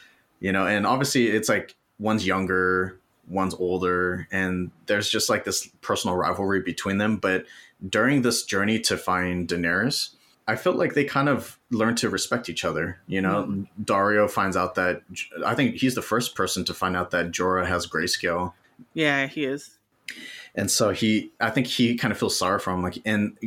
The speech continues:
Speaker 1: 'cause you notice after he finds that out, he, he tones down a lot of his, uh, his, like, poking and prodding, like, he's constantly just, like, giving him shit.
Speaker 2: Mm-hmm.
Speaker 1: But, um,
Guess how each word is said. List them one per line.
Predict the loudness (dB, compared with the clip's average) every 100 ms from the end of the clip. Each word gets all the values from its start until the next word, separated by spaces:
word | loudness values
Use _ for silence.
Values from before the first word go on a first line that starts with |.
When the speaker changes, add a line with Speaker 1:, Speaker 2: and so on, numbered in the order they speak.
| -2
Speaker 1:
'cause | 2
you | 4
notice | 4 2
after | 2 2 2
he | 0
finds | 0 -2 0
that | 0 2
out, | 2 2
he, | 0 0 2 0 -4 -16 -10
he | -4 0
tones | 0 2
down | 2 2
a |
lot | 2 2 2
of | 0
his, | 0 0 0 -2 -2
uh, | 0 0 -2 -4 -10 _ _ _ -6
his, | -4
like, | -2 -4
poking | -2 -4 -2 -4
and | -4
prodding, | -2 0 0 -2
like, | -2 -2 -4 _ _ _
he's | -4 -2 0
constantly | 0 0 0 0
just, | 0 -2
like, | 0 0 -2 -10 -4
giving | -2 0
him | 0
shit. | 2 0 -2 -10 -10
Speaker 2:
Mm-hmm. | -6 -4 -4
Speaker 1:
But, | 0 2 2 2
um, | 0 0 0 -4